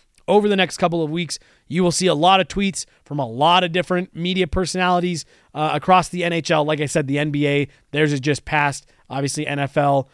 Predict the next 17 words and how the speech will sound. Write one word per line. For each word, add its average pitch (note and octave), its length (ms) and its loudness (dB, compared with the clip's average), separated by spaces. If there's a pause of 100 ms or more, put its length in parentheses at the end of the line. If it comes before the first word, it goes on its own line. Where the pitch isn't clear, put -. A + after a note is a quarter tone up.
(240)
uh, C3+ 200 -4
M C#3+ 160 -2
L C3+ 100 0
B, C#3 320 0 (1300)
uh, C3 180 -2
ordering D3 300 0
their, C#3 220 -2
their C#3 200 -2
off G3 180 4
seasons. E3+ 240 -4
But D#4+ 180 4
actually, C4+ 300 2
I A3+ 60 0
just G3 180 -6
thought D#3 180 0
of B2 60 -10
something. - 340 -14